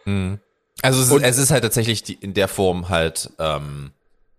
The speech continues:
Speaker 1: sehr schön im Hintergrund eingearbeitet, aber das Thema ist trotzdem präsent.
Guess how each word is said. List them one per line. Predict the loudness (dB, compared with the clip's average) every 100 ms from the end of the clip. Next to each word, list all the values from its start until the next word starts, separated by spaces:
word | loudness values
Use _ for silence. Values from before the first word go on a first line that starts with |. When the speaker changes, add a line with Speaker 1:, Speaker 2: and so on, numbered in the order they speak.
| _ _ -4
Speaker 1:
sehr | 0 2
schön | 2 2 4 2 0
im | -2
Hintergrund | 0 2 0 0 0
eingearbeitet, | 0 0 2 2 2 2 0 -4 -2
aber | 0
das | 0 0
Thema | 0 0
ist | -2
trotzdem | -4 -4 -4
präsent. | -6 -6 -10 -14 -20